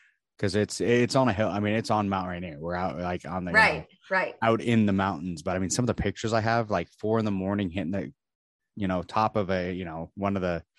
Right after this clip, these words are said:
Speaker 1: the hills and just being able to see everything in the night sky was amazing. So it's an amazing event, but, you know, it's up here, what, tw-, it's the Sisu Pacific Northwest twenty-four hour. So
Speaker 2: Okay.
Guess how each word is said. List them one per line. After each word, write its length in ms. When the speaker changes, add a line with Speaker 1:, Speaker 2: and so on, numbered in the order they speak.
Speaker 1:
the 100
hills 440
and 140
just 200
being 200
able 140
to 80
see 200
everything 540
in 80
the 80
night 260
sky 360
was 180
amazing. 640
So 260
it's 80
an 80
amazing 320
event, 420
but, 260
you 80
know, 320
it's 320
up 160
here, 380
what, 220
tw-, 240
it's 140
the 80
Sisu 720
Pacific 340
Northwest 460
twenty-four 280
hour. 400
So 340
Speaker 2:
Okay. 560